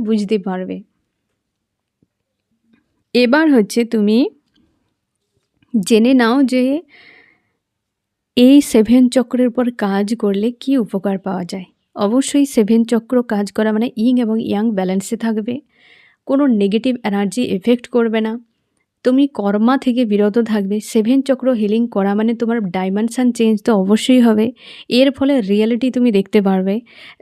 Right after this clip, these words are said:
এবং তুমি অবশ্যই স্পিরিচুয়াল হবে, ইউনিভার্সের প্রতি আস্থা থাকবে। এই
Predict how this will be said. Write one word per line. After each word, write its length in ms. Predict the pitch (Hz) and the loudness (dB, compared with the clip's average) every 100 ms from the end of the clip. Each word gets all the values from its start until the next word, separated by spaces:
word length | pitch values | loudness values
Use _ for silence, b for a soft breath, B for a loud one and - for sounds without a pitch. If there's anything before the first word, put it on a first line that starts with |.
| - 214 | -2 -2
এবং 200 | 202 202 202 202 220 | -2 -4 -6 -6 -6
তুমি 160 | 214 - 208 | -6 -4 -4
অবশ্যই 360 | 269 269 277 269 | -4 -2 -4 -2
স্পিরিচুয়াল 420 | 220 220 240 233 233 | -2 -2 -2 -2 -2
হবে, 120 | 247 214 | -2 -2
ইউনিভার্সের 540 | 202 208 226 220 233 226 | -2 -2 -2 -4 -6 -6
প্রতি 180 | 214 - 185 | -6 -6 -8
আস্থা 240 | - 247 226 | -4 -4 -2
থাকবে। 280 | 220 202 220 - b b _ | -4 -4 -8 -12 b b _
এই 80 | 240 | -4